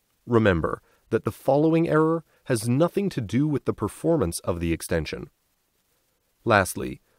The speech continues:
we advise you to keep your computer on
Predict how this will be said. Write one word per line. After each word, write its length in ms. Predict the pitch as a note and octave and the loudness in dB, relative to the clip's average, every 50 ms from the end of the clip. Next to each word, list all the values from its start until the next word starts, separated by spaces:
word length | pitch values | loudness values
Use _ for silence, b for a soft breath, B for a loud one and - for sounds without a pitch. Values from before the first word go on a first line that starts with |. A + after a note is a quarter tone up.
| _ _ _ - | _ _ _ -4
we 180 | C3+ D3+ E3+ | 0 4 4
advise 420 | D#3+ C3+ C3 D#3 D#3+ F3 F#3+ F3+ G3 | 4 4 2 0 2 2 0 0 -2
you 100 | G3+ F#3 | -2 -4
to 80 | E3 | -4
keep 240 | - - D3 B2 - | -4 -4 -6 -6 -4
your 100 | C3 A2+ | -6 -4
computer 540 | - B2 G#2 - A2+ G#2 F#2+ F2+ E2+ E2+ - _ _ _ _ - | -4 -4 -4 -2 -2 0 0 0 0 -2 -4 _ _ _ _ 2
on 440 | G#2+ G#2 G#2+ A2+ A#2+ C#3 D3+ D#3 | 4 4 4 4 2 0 -2 -4